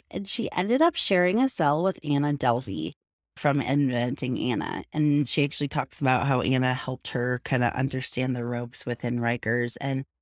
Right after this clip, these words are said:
I think birds of a feather, as they say, flock together. I think this is one of those situations where they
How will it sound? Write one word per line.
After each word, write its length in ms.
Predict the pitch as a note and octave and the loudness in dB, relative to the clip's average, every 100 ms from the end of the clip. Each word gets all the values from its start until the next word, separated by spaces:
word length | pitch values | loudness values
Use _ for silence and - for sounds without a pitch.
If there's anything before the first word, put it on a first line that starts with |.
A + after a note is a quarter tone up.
| _ - | _ 0
I 100 | F#3+ | 0
think 460 | - G#3+ F#3+ - - - | 2 0 0 -8 -10 2
birds 300 | D3 D3+ D3+ | 2 2 2
of 80 | |
a 140 | D3 C#3 | 2 0
feather, 480 | - B2 D3 D3+ D3+ | 0 0 2 0 0
as 160 | D3+ | 0
they 160 | D3+ D3+ | -2 -2
say, 320 | - D3+ D3 | 0 0 0
flock 360 | C#3+ B2+ B2+ - | 0 0 0 -2
together. 600 | - - C3 D3+ D3+ - | -6 -2 0 2 2 0
I 60 | C3+ | -2
think 260 | C#3 B2+ | 0 0
this 200 | C3 C3 | -2 -4
is 160 | C3+ C3+ | -4 -2
one 120 | C3+ | -2
of 120 | C3+ | -2
those 240 | - E3 E3 | -4 -4 -4
situations 1000 | E3 - C#3+ C3+ - F#3+ G3 G3+ F#3 | -8 -4 -2 -2 0 0 0 0 -2
where 460 | D3 C#3 C3 C3 B2+ | -2 0 2 0 -2
they 640 | - C#3+ C#3+ C3+ C3 C3 | -4 0 2 2 -2 -4